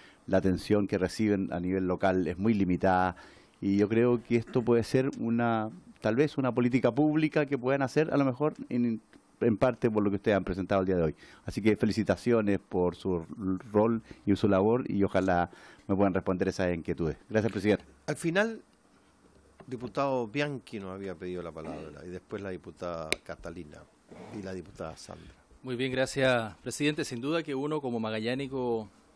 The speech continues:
Speaker 3: eh, siente satisfacción y orgullo cuando exponen algo que uno puede dar plena fe de, de que, de que no hay nada exagerado allí. Lamentablemente tenemos un problema de, de raíz en el,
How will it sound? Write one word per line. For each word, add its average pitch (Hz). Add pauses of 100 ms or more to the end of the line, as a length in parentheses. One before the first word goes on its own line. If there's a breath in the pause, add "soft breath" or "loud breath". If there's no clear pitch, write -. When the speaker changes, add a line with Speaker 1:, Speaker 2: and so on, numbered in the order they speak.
(140)
Speaker 3:
eh, -
siente 135
satisfacción 113
y 180
orgullo 156
cuando 127
exponen 147
algo 151
que 131
uno 139 (160)
puede 131
dar 131
plena 127
fe 147
de, -
de -
que, 101 (720 soft breath)
de 107
que 113
no 120
hay 131
nada 135
exagerado 123
allí. 123 (800 loud breath)
Lamentablemente 131
tenemos 127
un 120
problema 127
de, 113 (400)
de 117
raíz 135
en 127
el, 107